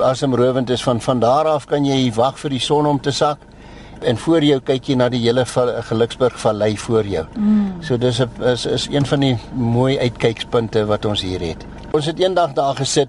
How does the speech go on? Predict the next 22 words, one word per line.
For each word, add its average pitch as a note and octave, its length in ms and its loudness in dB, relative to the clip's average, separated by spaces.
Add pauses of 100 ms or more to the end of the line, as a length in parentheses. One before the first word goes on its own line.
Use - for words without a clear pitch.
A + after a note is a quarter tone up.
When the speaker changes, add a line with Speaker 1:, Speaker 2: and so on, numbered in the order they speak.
Speaker 1:
toe, C#3 180 -8 (160)
toe C3+ 220 0
is B2 100 -4
die C3+ 120 -2 (160)
son D#3+ 340 0
besig C3+ 360 0
om C3+ 140 0
te B2+ 120 -4
sak C3+ 320 0
na A#2+ 400 2
'n, A2 100 -4 (120)
'n - 60 0
so B2+ 260 0
donderbui. A2+ 580 0 (480)
En B2 420 2
dit A#2+ 180 0
was C3+ 200 2
nou C#3+ 160 2
verby B2+ 440 2
die A#2+ 200 -2 (100)
bui, A2 260 2
maar A2+ 260 2